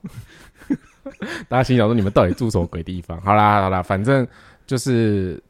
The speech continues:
这个环境算清闲啦，我觉得。<laughs> 对啊，所以这集，嗯，反正就是跟大家闲聊，只是想说，哎，疫情期间，然后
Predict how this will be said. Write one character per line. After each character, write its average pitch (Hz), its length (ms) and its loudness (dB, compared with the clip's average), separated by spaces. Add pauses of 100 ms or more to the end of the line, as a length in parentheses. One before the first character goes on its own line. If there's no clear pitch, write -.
这 147 80 2
个 131 100 8
环 107 180 4
境 107 380 2
算 113 240 2
清 107 240 0
闲 - 220 -6
啦， 55 120 -12
我 85 80 -8
觉 82 220 -4
得。 90 180 -2 (580)
<laughs> - 640 -20
对 98 140 0
啊， 87 240 0
所 139 180 4
以 123 200 6
这 151 200 0
集， 98 600 -2 (220)
嗯， 85 300 -6
反 95 140 -4
正 135 140 0
就 147 100 2
是 156 80 4
跟 151 100 2
大 151 80 2
家 147 80 4
闲 113 360 0
聊， 95 320 0
只 - 180 -8
是 139 80 0
想 123 180 0
说， 117 240 4
哎， 127 160 -2
疫 135 140 -4
情 107 180 -4
期 95 160 -8
间， 98 380 -2 (380)
然 98 160 -4
后 104 600 4